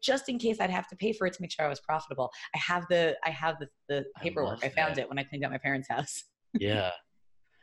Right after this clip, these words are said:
Speaker 2: Isn't that funny? I think a lot of entrepreneurs are like that from the start. They're just,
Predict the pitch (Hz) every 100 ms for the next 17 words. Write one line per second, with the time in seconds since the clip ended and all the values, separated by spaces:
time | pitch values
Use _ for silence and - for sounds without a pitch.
0 | _ - 175 160 117 113 101 123 98 98
1 | 95 92 92 92 85 85 85 85 80 -
2 | 90 85 - 87 85 90 92 -